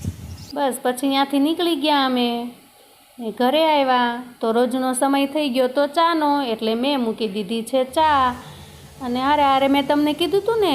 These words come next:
કે ગોટલીનો મુખવાસ કેમ બનાવાય, હું તમને કહીશ. તો જુઓ, એક ચમચી ઘી નાખવાનું છે અને એની અંદર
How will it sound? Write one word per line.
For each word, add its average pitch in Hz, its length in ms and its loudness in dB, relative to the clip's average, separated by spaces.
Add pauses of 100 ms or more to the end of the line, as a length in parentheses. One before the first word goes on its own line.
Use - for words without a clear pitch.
કે 240 160 -4
ગોટલીનો 269 520 2
મુખવાસ 262 480 0
કેમ 349 320 0
બનાવાય, 240 560 2
હું 240 180 2
તમને 247 380 0 (640)
કહીશ. 311 420 2 (540)
તો 247 120 -2
જુઓ, 262 300 4 (260)
એક 302 160 2 (120)
ચમચી 277 440 0
ઘી 311 260 2
નાખવાનું 277 640 2
છે 233 200 0 (760)
અને 247 240 -2
એની 254 240 0
અંદર 277 320 2